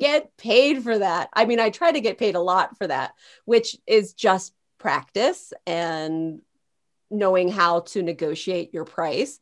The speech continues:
and knowing your value, right? And sometimes it means taking a job that pays less because it's gonna give you a better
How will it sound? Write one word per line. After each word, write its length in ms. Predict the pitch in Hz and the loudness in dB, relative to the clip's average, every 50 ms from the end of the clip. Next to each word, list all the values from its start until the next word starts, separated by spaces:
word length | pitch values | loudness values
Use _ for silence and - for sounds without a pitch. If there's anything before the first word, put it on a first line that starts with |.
| _ _ - _ _ | _ _ -20 _ _
and 160 | - 196 202 190 | -8 -6 -2 0
knowing 280 | 190 180 180 175 165 | 2 2 2 2 0
your 140 | 156 151 147 | -2 -4 -6
value, 640 | 131 147 135 107 113 131 147 175 214 262 427 440 440 - - - | -4 -6 -6 -6 -6 -6 -2 0 2 2 2 0 -2 -6 -10 -6
right? 380 | 185 190 196 214 254 349 381 - - | -4 -2 0 0 0 -2 -4 -6 -4
And 340 | - 196 196 190 190 202 202 _ _ - - _ _ _ | -2 -2 0 0 -2 -4 -6 _ _ -20 -20 _ _ _
sometimes 540 | _ - 349 339 349 392 349 277 277 311 269 | _ 2 2 4 4 4 4 4 4 4 2
it 100 | 262 - | 0 0
means 260 | 208 196 208 247 - | 0 0 -2 -2 -4
taking 420 | - - 220 175 - - 185 180 170 | -10 -8 -8 -8 -6 -6 -6 -4 -4
a 40 | |
job 320 | 165 165 175 160 160 165 165 | -4 -4 -2 -2 -2 -2 -2
that 140 | 170 - - | -4 -4 -4
pays 280 | 202 208 170 165 135 143 | -4 -4 -4 -4 -4 -6
less 400 | 151 139 127 196 - - - _ - | -4 -4 -4 -4 -6 -10 -18 _ -10
because 260 | 180 165 - 185 160 | -10 -8 -8 -8 -8
it's 140 | 160 - - | -10 -12 -8
gonna 180 | - 170 160 | -6 -6 -6
give 300 | 156 135 - 175 151 151 | -6 -6 -6 -6 -6 -6
you 180 | 156 156 147 139 | -8 -8 -8 -8
a 60 | 139 | -8
better 520 | 135 139 135 135 147 147 143 135 143 131 | -8 -8 -8 -6 -6 -6 -6 -8 -10 -12